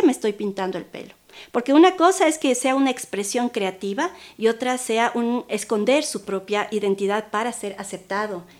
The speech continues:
en el entorno. Y otra cosa más que a mí me parece importante es ver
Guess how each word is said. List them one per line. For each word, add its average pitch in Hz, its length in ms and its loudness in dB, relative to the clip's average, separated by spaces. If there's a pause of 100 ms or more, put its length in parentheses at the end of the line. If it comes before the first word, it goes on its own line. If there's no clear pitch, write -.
(100)
en 196 100 0
el 185 100 0
entorno. 170 440 -6 (320)
Y 285 80 2
otra 392 240 0
cosa 349 240 2
más 294 240 2
que 285 80 -4
a - 20 -2
mí 240 100 0
me 247 120 -2
parece 226 640 -4
importante 220 680 -2 (360)
es 339 160 0
ver 392 160 4